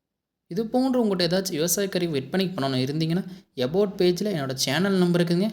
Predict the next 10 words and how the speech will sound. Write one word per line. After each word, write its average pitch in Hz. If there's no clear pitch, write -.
என்னை 123
டைரக்டாவே 156
கான்டாக்ட் 180
பண்ணுங்க. 175
உங்களோட 180
விவசாய 190
கருவிகள் 185
நம்ம 131
சேனல்ல 190
போட்டு 185